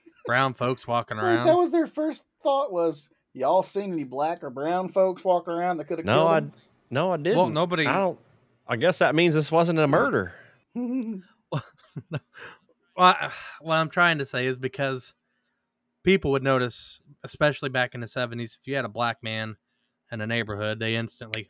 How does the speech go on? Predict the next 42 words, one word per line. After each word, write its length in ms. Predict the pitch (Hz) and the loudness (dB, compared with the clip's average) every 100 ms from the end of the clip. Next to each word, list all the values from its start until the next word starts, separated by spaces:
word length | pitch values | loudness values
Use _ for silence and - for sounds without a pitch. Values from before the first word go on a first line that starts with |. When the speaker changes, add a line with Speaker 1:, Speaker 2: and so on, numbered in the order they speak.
| - | 0
Speaker 3:
No, 140 | 127 | 4
I 160 | 170 160 | 6 6
only 220 | 151 165 | 4 2
saw 280 | - 165 175 | 4 4 4
some 320 | - 123 104 | 0 -2 2
upstanding, 800 | 113 165 - 147 160 165 170 156 | 2 2 0 2 2 2 2 0
skinny, 500 | - - - 165 170 | 0 -2 2 2 2
stinky 540 | 147 - 165 185 151 120 | 0 0 2 2 0 0
white 300 | 123 190 123 | 2 2 2
motherfucker, 680 | 117 104 - 104 95 113 | 0 0 2 0 0 -2
but 260 | 117 95 85 _ _ _ _ _ _ - | 0 0 -2 _ _ _ _ _ _ -8
at 80 | |
least 180 | 117 139 | -6 -6
he 60 | 101 | -8
was 80 | 87 | -6
white. 320 | 123 95 82 _ - | -4 -4 -6 _ -8
Speaker 2:
But 160 | 165 | 0
this 260 | 170 175 - | 2 2 4
led 260 | 147 147 | 2 2
Biondi 460 | 135 135 135 127 127 | 0 0 2 0 -2
to 100 | 123 | -4
assume 340 | 117 - 123 117 | -8 -8 -10 -10
that 120 | 113 | -12
the 60 | |
killer 260 | 120 123 117 | -14 -12 -10
was 160 | 110 101 | -10 -8
white. 320 | 101 95 104 _ _ _ _ _ _ _ _ _ _ | -6 -6 -12 _ _ _ _ _ _ _ _ _ _
And 160 | 120 110 | -14 -12
since 460 | 131 117 - - _ _ _ _ _ _ _ | -10 -12 -12 -18 _ _ _ _ _ _ _
the 80 | 123 | -2
one 160 | 139 139 | -2 -2
suspicious 520 | 135 - 143 - 139 | -8 -8 -8 -8 -10
person 420 | - 131 - 123 | -6 -6 -6 -8
that 180 | 113 120 | -8 -4
did 200 | 139 143 | -2 -2
show 300 | - 143 127 | -4 -2 -2
up 160 | 123 123 | -2 -6
repeatedly 960 | 135 - - 170 170 147 120 113 120 120 _ _ _ - | -10 -10 -4 0 0 -2 -4 -4 -4 -6 _ _ _ -12
in 100 | 123 | -12
the 60 | |
police 300 | 117 156 151 | -8 -6 -6
reports 480 | 120 - 123 135 - | -8 -6 -6 -6 -10